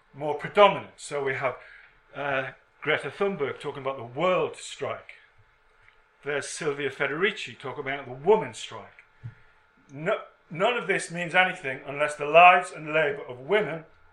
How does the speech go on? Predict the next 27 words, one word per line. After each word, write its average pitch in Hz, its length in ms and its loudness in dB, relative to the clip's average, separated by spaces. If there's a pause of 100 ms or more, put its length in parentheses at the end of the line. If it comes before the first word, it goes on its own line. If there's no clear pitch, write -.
(140)
are 135 260 0
at 135 100 -8
the - 60 -18
centre - 520 -2
of 107 120 -20
it. 104 80 -20 (2250)
Plan 160 360 6
C 156 560 0 (140)
is 107 100 -18
a 110 120 -10
radical 120 720 -4 (160)
group, 156 260 -6 (140)
talk 139 220 -4
about 127 240 -4
the 127 60 -14
social 143 420 -6
strike. 98 340 -20 (420)
And 156 120 0
in 147 80 -4
my 147 140 4
own 196 220 4
work, 139 240 0
I 139 60 -6
talk 131 260 -8
about 127 260 0
strike 147 400 0
prime. 139 400 -8